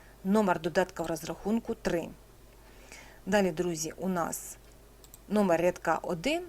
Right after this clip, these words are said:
громадянин України один, жінка нуль, ідентифікаційний номер, код застрахованої особи, дев'ятий місяць, двадцять четвертий рік, прізвище, ім'я по батькові, тридцять днів було у вересні,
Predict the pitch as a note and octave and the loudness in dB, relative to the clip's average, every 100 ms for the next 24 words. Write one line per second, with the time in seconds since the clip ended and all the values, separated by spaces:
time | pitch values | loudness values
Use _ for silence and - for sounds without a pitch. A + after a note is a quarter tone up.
0 | - F#3 G3+ F#3 E3 F3+ E3+ - G3+ - | -8 0 2 2 2 0 0 -2 -4 0
1 | F#3+ F3 D#3 D3+ D#3+ - - E3 C4 E4+ | 0 0 -4 -8 -10 -8 -6 0 0 0
2 | F4 - - - - - G3 D#3+ - - | -2 -12 -20 -14 -6 -2 0 -2 -6 -8
3 | E3 B3 F4 E4+ - - F3+ F3+ F#3+ F#3+ | 0 4 4 2 -6 -8 -6 -4 -2 -2
4 | F#3+ F3+ D3+ D#3 D#3 A3 D#4 - - A#3 | 0 -2 -4 -8 -2 4 4 2 2 2
5 | F3 F3 - E3 F#3 E3 E3+ E3 D#3+ - | 2 -2 -4 -6 -2 -2 -4 -6 -6 -8
6 | - D#3+ D#3+ C#4 D#4+ - - - - - | -10 -6 -2 -2 -4 -18 -20 -18 -20 -16
7 | - A3 B3 F#3+ D#3+ A3 A#3+ C4+ D4+ - | 0 4 8 6 6 0 0 0 -2 -4
8 | B3+ C#4 D4 - - C4+ - B3+ B3 - | 2 2 2 -4 0 0 0 -4 -4 -2
9 | B3 F3+ F3+ G3 E3 D#3+ D#3+ D#3+ D#3 - | 0 0 0 -2 -2 -6 -4 -4 -4 -4
10 | A3+ B3 C4 - - - - F3 E3 G3+ | -2 -2 -6 -16 -20 -12 -2 -2 0 0
11 | A3 B3+ A3+ B3+ B3+ C4 B3 B3 B3+ A#3+ | 2 2 2 2 4 4 4 6 6 2
12 | A#3+ A#3+ | 0 -2